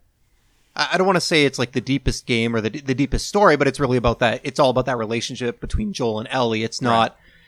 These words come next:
Speaker 1: uh, Alien where it's, like, sexual symbolism, phallic, H R
Speaker 2: Right,
Speaker 1: Giger, like,
Speaker 2: right.
Speaker 1: right? It, it <laughs> just, it, it's weird in the Last of Us universe. Um,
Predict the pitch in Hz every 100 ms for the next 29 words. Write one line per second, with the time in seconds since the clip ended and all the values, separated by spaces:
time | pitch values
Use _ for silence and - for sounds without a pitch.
0 | _ - 123 117 135 165 160 139 127 123
1 | 120 117 - 117 107 - - 127 - 135
2 | 120 113 - 123 117 117 117 117 110 -
3 | 120 110 113 110 - _ - 131 - 120
4 | 110 123 113 147 151 127 107 98 87 -
5 | - 135 139 143 143 135 147 131 - -
6 | 165 - - 127 156 143 131 127 151 160
7 | 151 127 117 110 - 117 - 104 98 98
8 | - 135 123 127 117